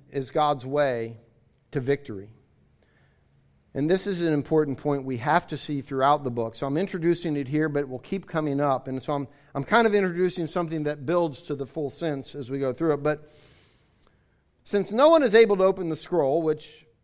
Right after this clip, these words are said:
s-, evidently reveals God's purpose and plan in history, John is weeping. In other words, if, if no one opens it, we'll never know what God's purpose in history is. We need to know.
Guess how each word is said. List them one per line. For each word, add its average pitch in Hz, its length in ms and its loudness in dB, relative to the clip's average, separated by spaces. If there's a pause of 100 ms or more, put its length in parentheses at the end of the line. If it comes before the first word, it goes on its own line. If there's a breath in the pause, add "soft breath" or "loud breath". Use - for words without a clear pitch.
(480)
s-, - 400 -20
evidently 180 400 2
reveals 156 400 0
God's 160 300 2
purpose 175 440 -2
and 143 140 -4
plan 165 280 0
in 131 140 -2
history, 139 560 -6 (1080)
John 208 320 6
is 151 140 -4
weeping. 180 380 2 (1120)
In 156 60 -6
other 180 160 2
words, 165 220 0 (140)
if, 151 180 -12
if 143 100 -10
no 190 120 2
one 170 100 4
opens 170 320 2
it, 170 100 -2
we'll 170 120 -2
never 170 220 0
know 190 200 0
what 147 160 -8
God's 135 220 -4
purpose 120 360 -4
in 127 80 -8
history 120 400 -8
is. - 280 -18 (680)
We 156 100 4
need 160 200 2
to 143 60 -6
know. 160 340 0